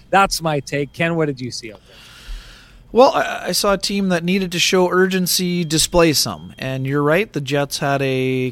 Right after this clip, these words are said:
Speaker 2: considerable schedule advantage today, and they will have that same considerable scheduling advantage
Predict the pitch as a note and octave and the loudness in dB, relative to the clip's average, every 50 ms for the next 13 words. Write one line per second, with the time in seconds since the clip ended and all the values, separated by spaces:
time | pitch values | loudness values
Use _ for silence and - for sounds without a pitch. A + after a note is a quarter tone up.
0 | - - D3 C3+ B2+ - - - F3+ D#3+ D#3 D#3+ D#3 D#3 D3+ C#3+ D3+ D3+ D3+ D#3 | -6 -8 -8 -6 -4 -2 -2 0 0 0 0 2 0 0 0 0 -2 0 0 0
1 | D#3 - - - - D3+ D3 D3 C#3 C#3+ C3+ C3+ C3+ B2 A#2+ C3 C3 C#3 D#3+ G#3 | 0 -2 -4 -2 0 0 0 0 0 -2 0 0 -2 -2 -2 -4 -4 -4 -4 -6
2 | C#4 - - - - - - - - - D3 D3+ D#3+ G3 B3 D4+ D#4+ - - - | -8 -8 -10 -12 -12 -12 -12 -8 -6 -2 0 0 0 0 -2 -4 -8 -14 -20 -20
3 | - - - B2+ C3 C3 C3 B2+ C#3+ D3 D3+ D3 C#3+ C#3 D3 D3 D3 C#3 C#3 C#3+ | -20 -14 -10 -8 -6 -6 -2 0 0 0 2 0 -2 0 -2 -2 -2 -2 -2 -4
4 | C#3+ C#3 - - - D#3+ D3+ D3 D3 C#3+ C#3 C3+ - - C#3+ C3 - - E3 D#3 | -4 -2 -4 -4 -4 -2 -2 -2 -2 -4 -6 -8 -8 -10 -8 -6 -4 -2 -2 -2
5 | D3 D3 C#3+ C#3 C3+ C#3+ C#3+ C#3 C#3 C#3 - - - - D3 C#3+ C3+ C#3+ C#3 C#3 | -2 -2 -4 -2 -2 -2 -2 -2 -2 -4 -6 -6 -4 -2 -2 -2 -2 -2 -4 -4
6 | C3+ C3 C3 A#2+ A#2+ C3+ C3+ C3+ C3+ C3 C3 C3 C3 B2 - - | -4 -4 -6 -6 -6 -6 -4 -4 -4 -4 -4 -6 -6 -6 -8 -10